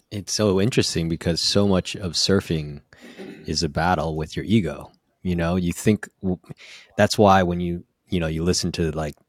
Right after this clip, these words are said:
the pro, best pro surfers, like, all their coaches or a lot of their coaches are basically, like, their psychologists,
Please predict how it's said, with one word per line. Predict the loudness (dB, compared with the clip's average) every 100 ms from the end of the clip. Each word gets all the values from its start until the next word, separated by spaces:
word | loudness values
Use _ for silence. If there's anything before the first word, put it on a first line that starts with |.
| _
the | -6 -6 _
pro, | -2 0 0 -2
best | -2 -2 -2
pro | -4
surfers, | 0 0 -2 -4 -10 -10 -14 _ -6
like, | -6 -4
all | 2 4
their | 4
coaches | 4 0 2 0 2
or | 2
a | 2
lot | 4 4
of | 4
their | 2
coaches | 2 -2 0 0
are | 0
basically, | 0 0 0 -4 -4
like, | -4 -8
their | -8
psychologists, | -6 -8 -4 -2 -2 -6 -10 -8 -8